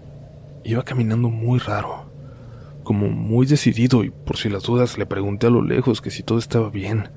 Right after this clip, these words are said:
pero no me respondió. Y vi cómo se alejó entre los árboles, demasiado como para haber pensado que solo iba a buscar un lugar para sus necesidades. "Chino, ¿todo bien?".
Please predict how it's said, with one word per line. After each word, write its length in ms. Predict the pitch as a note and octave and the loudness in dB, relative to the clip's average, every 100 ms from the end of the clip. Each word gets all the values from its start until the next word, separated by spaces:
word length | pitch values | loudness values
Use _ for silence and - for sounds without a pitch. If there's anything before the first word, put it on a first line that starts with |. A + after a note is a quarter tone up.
| - - - - - - - - - - - - | -18 -20 -20 -20 -18 -20 -20 -20 -20 -18 -18 -8
pero 180 | G2+ A#1 | -4 -2
no 100 | - | -2
me 100 | G2+ | -2
respondió. 480 | G2+ - G2+ G2+ - - - - - - - - - - - - - - - - - - - | -4 -8 -6 -6 -6 -10 -14 -18 -18 -18 -18 -18 -18 -18 -18 -20 -20 -20 -20 -20 -20 -20 -14
Y 120 | G#2+ | -12
vi 160 | G#2 A2 | -8 -8
cómo 320 | - A#2 A2 | -4 -2 0
se 140 | A2 G2 | -4 -6
alejó 380 | G2 - A2+ | -8 -2 0
entre 220 | A#2 G#2+ G2 | 0 -2 -8
los 240 | F#2+ - | -8 -6
árboles, 640 | A2+ A2 - - - - - - - - - - - - - - | -6 -8 -12 -12 -12 -14 -18 -20 -20 -20 -20 -20 -20 -18 -16 -2
demasiado 560 | A#2 G#2 G2 B2 C3+ | 0 0 2 4 4
como 220 | A2 G2 F#2+ | 2 -2 -2
para 160 | G2+ | -2
haber 180 | G2+ A#2+ | -2 -2
pensado 420 | A#2 G#2 G2+ A2 | -2 0 0 -2
que 100 | A2 | -4
solo 220 | G2+ A2+ | -2 0
iba 140 | A2+ A2 | 2 0
a 40 | |
buscar 320 | G#2+ - A2+ | -2 -4 -2
un 120 | G#2+ G#2 | 0 0
lugar 360 | G2+ G2 G2+ | 0 -2 -2
para 240 | - - - | -4 -8 -4
sus 220 | A#2 A2 | -4 -2
necesidades. 840 | G#2 F#2+ - G#2+ G#2+ G2+ - - - - - - - - - - - - - - - - - | -4 -4 -4 -2 -4 -4 -8 -10 -16 -18 -18 -18 -18 -16 -16 -16 -18 -18 -18 -18 -18 -18 -14
"Chino, 320 | - C#3 D3+ A2+ - - - - - - - - | -2 2 2 -2 -12 -18 -18 -18 -18 -20 -16 -4
¿todo 180 | C3+ | 2
bien?". 260 | C#3+ D#3 D#3+ | 2 2 -2